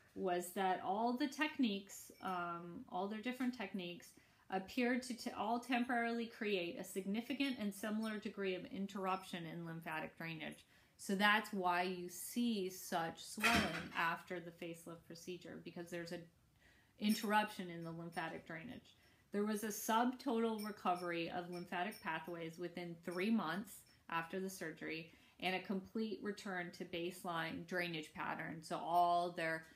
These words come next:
lymph nodes and the whole, um, area of, of lymphatic, the whole lymphatics was working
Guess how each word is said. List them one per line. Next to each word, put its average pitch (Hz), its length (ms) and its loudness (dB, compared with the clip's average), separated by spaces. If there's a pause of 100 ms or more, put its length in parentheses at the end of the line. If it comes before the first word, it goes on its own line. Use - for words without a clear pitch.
(160)
lymph 196 280 -2
nodes 180 500 -2
and 175 380 -4
the 180 60 0
whole, 180 580 0
um, 160 480 -4 (400)
area 180 600 2 (140)
of, 156 360 -4 (420)
of 175 100 -4 (140)
lymphatic, 180 640 -2 (480)
the 185 80 0
whole 208 320 -4
lymphatics 175 580 0
was 170 300 -4
working 190 560 -2